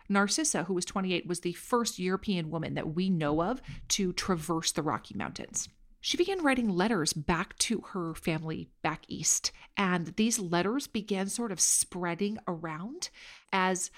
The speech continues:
evidence of how wonderful the American West was. This is one of the things that she said in her letters. This is Narcissa Whitman.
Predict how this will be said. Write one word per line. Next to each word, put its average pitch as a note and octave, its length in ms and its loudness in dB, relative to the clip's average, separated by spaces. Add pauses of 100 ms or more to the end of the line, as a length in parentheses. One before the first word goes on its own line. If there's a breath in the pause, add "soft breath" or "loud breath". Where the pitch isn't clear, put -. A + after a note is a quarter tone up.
(100)
evidence C4+ 640 4
of G#3+ 80 0
how A3 220 2
wonderful F#3 1120 0
the G3+ 120 4
American F#3 720 0
West E3 360 4
was. - 460 -4 (260 loud breath)
This B3 140 4
is D4 140 0
one B3 120 2
of A#3+ 80 2
the G#3+ 60 -2
things F#3+ 280 0
that - 100 -6
she - 160 -2
said F3 260 -2
in E3 120 -4
her E3 140 -6
letters. - 340 -6
This - 140 -4
is F#3 160 -2
Narcissa E3 460 0
Whitman. D#3+ 380 -2